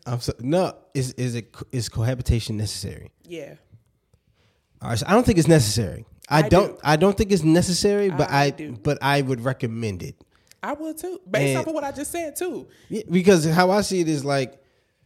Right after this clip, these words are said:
Speaker 1: if y'all got two different, like, real lives, like, say what somebody has a,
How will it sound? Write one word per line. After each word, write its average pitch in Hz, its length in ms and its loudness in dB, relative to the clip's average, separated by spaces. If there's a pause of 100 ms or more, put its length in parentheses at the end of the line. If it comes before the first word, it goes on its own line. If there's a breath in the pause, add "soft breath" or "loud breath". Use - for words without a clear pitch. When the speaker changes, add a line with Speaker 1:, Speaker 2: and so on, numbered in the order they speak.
(200)
Speaker 1:
if 131 200 -6
y'all 156 180 0
got 156 360 -6
two 156 360 -4
different, 120 640 -4 (260)
like, 107 280 -6
real 127 360 0
lives, 127 540 0
like, 113 220 -2 (760 soft breath)
say 175 220 4
what 175 260 2
somebody 151 320 2
has 143 180 2
a, 107 60 -6